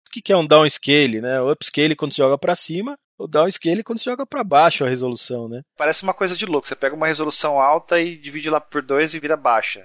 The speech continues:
Speaker 1: E aí você pode perguntar, "Mas, pô, pra que que eu vou querer fazer isso, né, meu? Eu quero aumentar a resolução."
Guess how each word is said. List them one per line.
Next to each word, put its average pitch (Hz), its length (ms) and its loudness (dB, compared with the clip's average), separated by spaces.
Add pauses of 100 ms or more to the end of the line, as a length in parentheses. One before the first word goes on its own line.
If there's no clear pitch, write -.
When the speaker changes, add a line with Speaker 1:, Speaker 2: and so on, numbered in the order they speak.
(140)
Speaker 1:
E 143 200 0
aí 147 220 6
você 190 140 -4
pode 190 200 -4
perguntar, 208 300 2
"Mas, 156 140 2 (100)
pô, 208 180 4
pra 180 220 2
que 254 260 0
que - 100 0
eu 220 60 4
vou 202 100 -4
querer 196 260 4
fazer 170 320 0
isso, 175 340 -2
né, 143 140 -4
meu? 107 280 -10
Eu 113 80 -10
quero 208 220 -2
aumentar 277 480 4
a 165 40 8
resolução." 135 600 -4